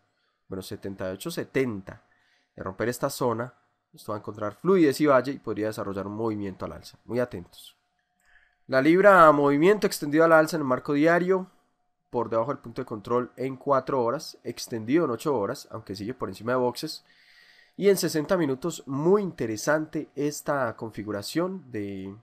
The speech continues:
de boxes, en sesenta minutos, miren, ya rompió boxes a la baja en este marco de tiempo, ya se llevó el pivot anterior, un siguiente máximo menor sería corto, estaríamos entrando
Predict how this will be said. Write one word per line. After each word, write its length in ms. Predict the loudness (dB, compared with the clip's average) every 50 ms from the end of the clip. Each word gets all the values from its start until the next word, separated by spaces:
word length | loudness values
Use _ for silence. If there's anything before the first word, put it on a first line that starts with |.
| _ _ _ _
de 160 | -10 -4 -2
boxes, 540 | -2 0 -2 -2 -4 -8 -10 -10 -10 -12 -14
en 80 | -14 -14
sesenta 360 | -14 -12 -12 -10 -8 -8 -6
minutos, 320 | -6 -6 -8 -8 -10 -8
miren, 280 | -8 -6 -6 -6 -8 -10 _ _ _ _ _ _ _ _
ya 240 | -14 -8 -4 -4 -4
rompió 400 | -4 -4 -6 -8 -4 0 0 2
boxes 320 | 2 0 -2 -6 -8 -8 -4
a 60 | 0
la 80 | 2
baja 340 | 2 2 2 0 -4 -8 -16 _ _ _ _ _ _ _ -16
en 80 | -16
este 160 | -16 -12 -8 -6
marco 240 | -6 -6 -4 -4
de 40 | -4
tiempo, 380 | -2 0 0 -2 -2 -6 -12 -16 _ _ _ _ _ _
ya 160 | -10 -8 -8
se 100 | -8 -6
llevó 160 | -6 -4 -4 -4
el 100 | -4 -4
pivot 280 | -4 -2 -2 -2 -2
anterior, 520 | -2 -4 -2 -2 0 2 2 2 0 -2 -8 _ _ _ _ _ _ _ _
un 140 | -14 -12 -8
siguiente 340 | -6 -2 -2 -2 -2 -2 -2
máximo 340 | 0 -2 -2 -2 -2 -2 0
menor 300 | 0 0 0 -2 -4 -6 _ _ _ _
sería 340 | -16 -12 -10 -8 -8 -8 -8
corto, 480 | -6 -4 -2 -2 -4 -6 -12 -16 -18 -18 _ _ _ _
estaríamos 420 | _ _ -16 -12 -10 -10 -10 -10 -10
entrando 480 | -12 -8 -6 -4 -4 -4 -4 -6 -8